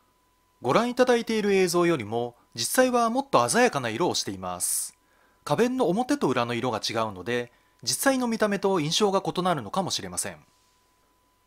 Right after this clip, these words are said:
花は大輪というわけではありませんが、花弁の先が少し尖っていたり、花色が鮮やかな分、とても存在感があります。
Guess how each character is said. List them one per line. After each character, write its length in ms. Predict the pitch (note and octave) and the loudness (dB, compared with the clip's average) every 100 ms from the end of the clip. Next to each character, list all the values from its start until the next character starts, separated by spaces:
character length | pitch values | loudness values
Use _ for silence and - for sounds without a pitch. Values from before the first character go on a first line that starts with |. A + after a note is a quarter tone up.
| _ _ - | _ _ -6
花 240 | F#3+ B3+ | -2 2
は 300 | C3+ C#3 C3+ _ - | 2 2 -2 _ -2
大 240 | F3 A#3+ | 0 2
輪 260 | B3 A#3+ A#3 | 0 -4 0
と 140 | G#3 | 0
い 80 | G#3 | 2
う 60 | G#3 | 2
わ 100 | G3 | 2
け 80 | |
で 100 | A#2 | 0
は 120 | G#2+ G2 | 2 0
あ 40 | |
り 80 | G2+ | -2
ま 80 | G2+ | -8
せ 160 | A2 | -8
ん 80 | F#2+ | -8
が、 300 | G#2+ A#2 - _ _ - | -4 -4 -6 _ _ -6
花 140 | D3 G3+ | -2 0
弁 140 | B3+ | 0
の 60 | C4 | -2
先 260 | A#3+ A#3+ | -2 -2
が 200 | G#3+ G3+ | 2 2
少 180 | - G3+ | 2 -2
し 80 | - | -2
尖 220 | B2 B2+ | 2 0
っ 100 | - | 0
て 80 | G2+ | -8
い 80 | F2+ | -6
た 120 | F#2+ | -6
り、 260 | A#2 A#2+ _ _ _ | -6 -10 _ _ _
花 220 | C#3 G#3 | -2 0
色 180 | B3 B3+ | 0 0
が 160 | A3+ G3 | 2 4
鮮 140 | A3 | 4
や 80 | F3+ | 2
か 100 | A#2 | -2
な 100 | G#2 | -6
分、 280 | A2+ A#2 G2 | -6 -8 -10
と 140 | C3 | -6
て 100 | A3 | -2
も 220 | A#3 A3+ | 2 2
存 180 | G#3+ G3 | 2 0
在 180 | F3+ C#3+ | 2 2
感 200 | G2+ G#2 | 0 2
が 120 | C#3+ | 2
あ 40 | |
り 80 | F2+ | 2
ま 180 | D#2+ D#2 | -6 -6
す。 360 | - - - | -6 -4 -8